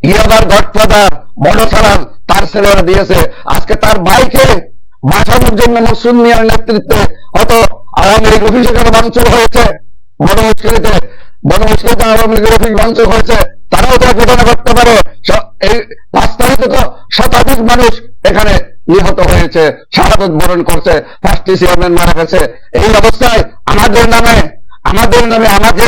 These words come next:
আমার নাম ধরে আলমগীর ফরিদের নেতৃত্বে আমরা তো খুনের রাজনীতি করি না, খুনকে আমরা ঘৃণা করি। শান্তি শৃঙ্খলা বজায় রাখার জন্য আপনারা জানেন,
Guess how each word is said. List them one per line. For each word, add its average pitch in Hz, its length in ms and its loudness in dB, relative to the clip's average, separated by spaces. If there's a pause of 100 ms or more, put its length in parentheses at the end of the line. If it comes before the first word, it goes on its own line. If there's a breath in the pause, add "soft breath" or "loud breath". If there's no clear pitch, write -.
(360 soft breath)
আমার 233 320 0
নাম 226 300 0
ধরে 233 160 2
আলমগীর 214 320 2
ফরিদের 208 340 2
নেতৃত্বে 208 640 -2 (420 loud breath)
আমরা 196 440 0
তো - 140 2 (360)
খুনের 196 420 0
রাজনীতি 190 560 0
করি 180 200 0
না, 185 140 2 (360 loud breath)
খুনকে - 340 -2
আমরা 202 320 2 (360 soft breath)
ঘৃণা 240 360 2
করি। 220 240 2 (300)
শান্তি 240 360 2
শৃঙ্খলা 226 420 0
বজায় 220 280 2
রাখার 202 260 0
জন্য 226 220 0
আপনারা 220 340 0
জানেন, 214 300 2